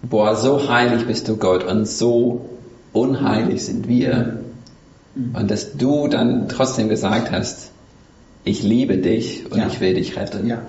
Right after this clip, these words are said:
Speaker 1: Und was Jesus
Speaker 2: Ja.
Speaker 1: dafür durchmachen musste,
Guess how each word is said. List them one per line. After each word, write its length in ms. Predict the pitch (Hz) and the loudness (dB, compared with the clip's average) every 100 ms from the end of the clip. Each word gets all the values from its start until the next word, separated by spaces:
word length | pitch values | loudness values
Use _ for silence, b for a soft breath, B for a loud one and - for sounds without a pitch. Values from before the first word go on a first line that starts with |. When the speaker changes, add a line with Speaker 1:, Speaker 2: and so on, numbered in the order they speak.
| - | -6
Speaker 1:
Und 140 | - 104 | 0 2
was 260 | 101 - | 0 0
Jesus 560 | 104 123 143 139 - - | 0 2 2 0 -2 -4
Speaker 2:
Ja. 120 | 110 110 - - | -8 -10 -10 -2
Speaker 1:
dafür 420 | 117 120 - 117 | 0 0 2 2
durchmachen 640 | 110 120 123 127 123 120 | 4 2 2 0 0 0
musste, 520 | 123 - - 117 - | 0 -2 -2 -2 -2